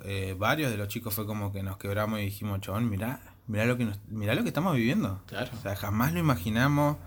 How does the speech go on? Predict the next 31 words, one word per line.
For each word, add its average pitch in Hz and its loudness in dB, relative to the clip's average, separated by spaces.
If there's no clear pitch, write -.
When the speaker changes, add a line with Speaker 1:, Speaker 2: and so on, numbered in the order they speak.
Speaker 1:
eh, 101 2
y 110 -2
de 107 0
hecho 127 2
hace, 104 0
¿cuánto? 98 0
No 95 -4
sé, 98 -4
tuvimos 104 -2
una 107 0
charla 120 2
hace 110 0
una 113 2
semana 120 2
que 107 -4
yo 104 -2
te 107 -2
decía 107 2
cómo 113 0
me 110 4
afectaba 110 0
llegar 107 0
y 107 2
ver 107 -2
que, 95 -2
que - -8
había 101 -2
tanto 113 -2
polvo, 117 2
o 101 -2
sea 104 -4